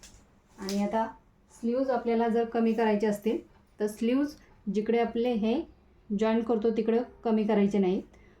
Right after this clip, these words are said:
तर या साईडला कमी करायचे आहेत. पुढची साईड ही जी आहे ती आपल्याला जेवढी कमी पाहिजे तर तुम्ही कट करून असे फोल्ड करून घेऊ शकता किंवा तुम्हाला जेवढे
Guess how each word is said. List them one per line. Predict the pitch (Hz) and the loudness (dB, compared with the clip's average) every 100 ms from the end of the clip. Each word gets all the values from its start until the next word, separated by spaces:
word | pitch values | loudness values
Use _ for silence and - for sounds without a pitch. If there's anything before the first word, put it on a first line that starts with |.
| _ - - | _ -10 -4
तर | 240 330 _ _ 202 | -4 -6 _ _ -2
या | 220 233 | 0 0
साईडला | 247 226 240 | 0 0 0
कमी | 233 220 202 | 0 2 2
करायचे | 190 180 175 185 | 2 0 0 0
आहेत. | 180 254 - - _ - | -2 -4 -8 -20 _ -2
पुढची | 226 208 240 | -2 0 0
साईड | 233 220 220 | 0 0 0
ही | 208 214 | 0 0
जी | 196 214 | 2 2
आहे | 185 226 - - - - _ - - | 0 -2 -8 -20 -20 -20 _ -12 -6
ती | |
आपल्याला | 202 208 208 208 | -2 0 0 2
जेवढी | 226 226 277 | 2 2 2
कमी | 277 247 | 0 0
पाहिजे | 233 208 190 226 - _ _ | 2 0 0 -2 -6 _ _
तर | 208 214 | -6 -2
तुम्ही | 214 220 220 - | 0 0 -2 -2
कट | 240 226 | -4 -2
करून | 247 233 320 - - | 0 2 0 -4 -6
असे | 202 214 | -4 -4
फोल्ड | - 247 226 | -2 0 2
करून | 233 233 240 | 2 2 2
घेऊ | 214 226 | 2 2
शकता | 226 - 233 349 - - - - _ _ _ | -2 -4 -6 -6 -14 -20 -20 -20 _ _ _
किंवा | 208 202 233 - _ _ | -2 0 -2 -6 _ _
तुम्हाला | 208 202 208 | 0 2 2
जेवढे | 190 208 208 | 4 4 4